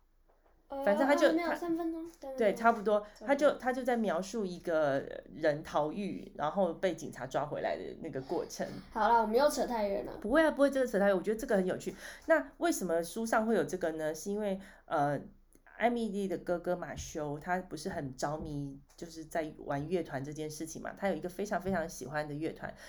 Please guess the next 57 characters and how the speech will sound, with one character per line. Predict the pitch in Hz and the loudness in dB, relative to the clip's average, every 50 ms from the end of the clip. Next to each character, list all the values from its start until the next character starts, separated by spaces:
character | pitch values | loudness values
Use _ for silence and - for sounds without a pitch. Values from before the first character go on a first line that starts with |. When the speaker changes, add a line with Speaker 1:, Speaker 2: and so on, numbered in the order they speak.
| - - - - | -20 -20 -16 -8
Speaker 2:
然 | - - 180 | -6 -6 -4
后 | - 190 185 | -2 -4 -6
他 | 185 - 196 185 185 | -6 -4 -4 -4 -4
曾 | 190 190 - - 160 156 | -4 -6 -6 -6 -6 -6
经 | 147 - 175 180 | -6 -8 -6 -2
为 | 185 180 | 0 0
了 | 160 | 0
这 | 143 151 | -2 -2
个 | 165 165 139 | -4 -4 -4
乐 | 170 170 | -4 -4
团 | 160 - 151 143 143 | -6 -6 -8 -10 -10
拍 | 143 - 165 160 160 | -8 -6 -4 -4 -4
过 | 160 165 165 151 | -2 -2 -2 -2
一 | 127 135 | -2 -4
个 | 135 - 139 147 | -4 -4 -2 2
乐 | 175 175 | 2 2
高 | 165 - 131 143 | 2 2 -2 -2
电 | 139 160 139 | -2 -4 -6
影， | - - - - - - - _ _ - - - - - - | -8 -8 -12 -16 -18 -20 -20 _ _ -20 -20 -20 -20 -14 -6
然 | - 160 160 | -4 0 0
后 | 180 - | 0 0
因 | - 226 226 | 2 2 2
为 | 247 247 | 2 2
这 | 240 254 269 | 0 0 -2
个 | 233 208 | -2 0
乐 | 220 208 190 | 0 2 2
高 | 202 190 190 | 2 2 2
电 | 190 202 196 | 0 0 -2
影 | 180 160 151 147 | -2 -2 -4 -4
呢， | 147 143 147 143 143 151 | -2 -2 -2 -2 -2 0
让 | 165 190 180 170 165 160 - - - _ _ _ - | 0 0 0 -2 -4 -8 -14 -18 -20 _ _ _ -10
网 | - 151 147 | -6 -4 -4
络 | 156 202 214 | -2 -2 -4
世 | 196 - 214 | -4 -6 -6
界 | 196 - 202 180 | -4 -2 -2 -2
的 | 180 156 | -2 -2
人 | 143 143 139 139 | -2 -2 -4 -4
都 | 151 160 165 | -4 -4 -6
知 | 160 175 | -6 -6
道 | 160 170 156 | -4 -4 -4
马 | 151 - - | -6 -6 -10
修 | - - 160 151 151 156 156 - - - - _ _ - | -8 -6 -4 -4 -4 -4 -8 -12 -18 -20 -20 _ _ -6
拍 | - 175 160 | 0 0 0
过 | 160 165 165 135 | 0 0 -2 -2
这 | 156 156 | -2 -4
个 | 156 | -4
电 | 151 190 156 | -4 -4 -6
影 | 131 120 | -6 -6
跟 | 123 139 139 | -6 -6 -8
这 | 135 139 | -6 -6
个， | - 131 - - - - - _ _ | -6 -6 -6 -8 -12 -16 -18 _ _
就 | - 170 | -8 -6
马 | 170 160 - - | -6 -6 -6 -6
修 | 131 160 160 160 | -2 -2 -2 -2
这 | 156 139 | -2 -4
个 | 151 | -6
人， | 123 - - - 78 69 - - | -6 -4 -4 -2 -2 -2 -2 -6